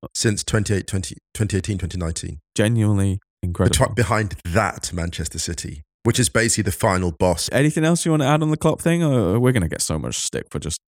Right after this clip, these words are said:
Speaker 2: the
Speaker 1: No,
Speaker 2: love
Speaker 1: no,
Speaker 2: fest
Speaker 1: but
Speaker 2: about Klopp.
Speaker 1: so
Speaker 2: But you know
Speaker 1: what?
Speaker 2: what?
Speaker 1: So
Speaker 2: Fuck
Speaker 1: what?
Speaker 2: it. Like,
Speaker 1: So what? He's
Speaker 2: I, we,
Speaker 1: that's
Speaker 2: we,
Speaker 1: what's about. That's what it's about.
Speaker 2: like,
Speaker 1: Look.
Speaker 2: one of my favourite Dortmund sides,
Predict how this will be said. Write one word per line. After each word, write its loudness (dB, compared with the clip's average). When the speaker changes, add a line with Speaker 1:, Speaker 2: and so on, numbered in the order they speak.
Speaker 2:
the 2
Speaker 1:
No, 6
Speaker 2:
love 4
Speaker 1:
no, 4
Speaker 2:
fest 4
Speaker 1:
but 0
Speaker 2:
about 2
Klopp. 2
Speaker 1:
so 6
Speaker 2:
But 6
you 4
know 4
Speaker 1:
what? 8
Speaker 2:
what? 2
Speaker 1:
So 6
Speaker 2:
Fuck 4
Speaker 1:
what? 6
Speaker 2:
it. 0
Like, 4
Speaker 1:
So 4
what? -2
He's 2
Speaker 2:
I, 6
we, 4
Speaker 1:
that's 4
Speaker 2:
we, 6
Speaker 1:
what's 2
about. 0
That's 0
what -2
it's -2
about. 0
Speaker 2:
like, 4
Speaker 1:
Look. 6
Speaker 2:
one 6
of 2
my 4
favourite 2
Dortmund 0
sides, 0